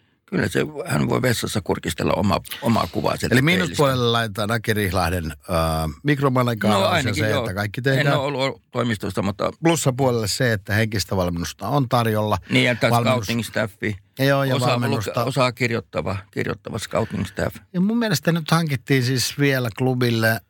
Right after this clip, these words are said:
Speaker 2: fysiopuolen ja fysiikan valmentajaa ja näin poispäin. Ja joku taisi jossain kirjoittaakin, että valmentajia rupeaa olemaan enemmän kuin pelaajia, niin kuin reilusti, ja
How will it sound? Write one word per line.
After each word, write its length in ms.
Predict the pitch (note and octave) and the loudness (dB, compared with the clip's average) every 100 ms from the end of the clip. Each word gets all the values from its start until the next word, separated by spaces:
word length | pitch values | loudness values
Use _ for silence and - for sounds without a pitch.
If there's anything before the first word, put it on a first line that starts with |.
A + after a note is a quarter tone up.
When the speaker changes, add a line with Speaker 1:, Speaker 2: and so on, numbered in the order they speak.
| - | -6
Speaker 2:
fysiopuolen 680 | C#3+ B2 B2+ A#2+ B2 A#2+ A#2 | -2 0 0 0 0 2 0
ja 140 | A#2 | 0
fysiikan 520 | - B2 A#2+ A2+ A#2 | 0 0 0 0 2
valmentajaa 760 | A2+ A2+ A2 G#2 A#2 A2 A2 G#2+ | 2 2 2 0 2 2 2 0
ja 120 | G#2+ | 0
näin 220 | A2 A2 G2 | 0 0 0
poispäin. 480 | G#2+ F#2+ - G#2 G#2 | -2 -2 -2 -2 0
Ja 60 | G#2+ | 0
joku 200 | G#2+ G#2+ | -2 -2
taisi 340 | A2+ G2+ A#2 | 2 2 2
jossain 300 | G2+ - F#2+ | 0 2 0
kirjoittaakin, 800 | G2+ A2 G#2 E2+ - F2 - G#2+ | 2 2 2 0 0 0 0 -4
että 120 | F#2 | 0
valmentajia 600 | A2+ G#2 F#2 - G2+ G2+ | 0 2 0 0 0 2
rupeaa 320 | G2 G2 A2 G#2 | 0 -2 0 0
olemaan 200 | G#2+ A2 | 2 2
enemmän 300 | G#2+ G2+ F#2 | 0 0 -2
kuin 160 | G2 | -2
pelaajia, 460 | A#2 G#2+ G2 G2 F#2+ - - - - - | 0 2 2 2 -2 -4 -14 -12 -12 -4
niin 120 | G2+ G#2 | -2 2
kuin 120 | A2 | 2
reilusti, 440 | A2 G2+ - A2 | 2 0 -2 0
ja 120 | G#2 | 0